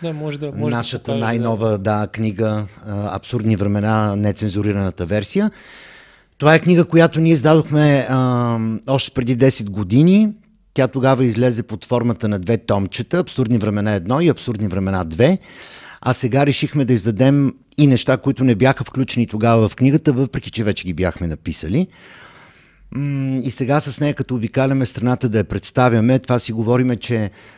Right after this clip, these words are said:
Speaker 2: в голяма степен, а, сме били пророци, защото,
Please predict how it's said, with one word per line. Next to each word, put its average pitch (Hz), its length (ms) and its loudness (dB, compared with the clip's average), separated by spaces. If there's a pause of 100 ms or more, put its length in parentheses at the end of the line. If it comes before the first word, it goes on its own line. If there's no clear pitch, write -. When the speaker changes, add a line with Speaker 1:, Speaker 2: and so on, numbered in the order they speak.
Speaker 2:
в 95 100 -6
голяма 127 360 4
степен, 135 600 2
а, 110 600 0 (640)
сме 123 220 -2
били 117 240 2
пророци, 131 840 0
защото, 131 760 -2